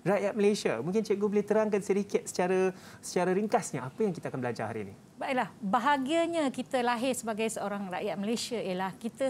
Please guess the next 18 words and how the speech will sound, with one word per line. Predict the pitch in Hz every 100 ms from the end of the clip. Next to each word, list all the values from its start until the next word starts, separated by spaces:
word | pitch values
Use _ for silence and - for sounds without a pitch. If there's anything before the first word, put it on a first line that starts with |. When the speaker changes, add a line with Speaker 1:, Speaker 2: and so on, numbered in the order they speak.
| 226
Speaker 2:
hidup | 226 254 226
dalam | 196 196 214
sebuah | 202 202 185 247 240 214
negara | 202 220 226 196 190 269 - - -
yang | 233 254 247
terdiri | 254 247 277 302
daripada | 254 240 240 233 226 233
rakyat | 214 214 233 -
pelbagai | 226 202 180 220 233 262 294 254
kaum, | 214 202 208 156
ya. | 185 339 - - - -
Kalau | 240 262
dulu | 285 330
asasnya | 254 247 302 254 311
kita | 285 226
katakan | 220 214 233 285
kita | 269 208 254
ada | 214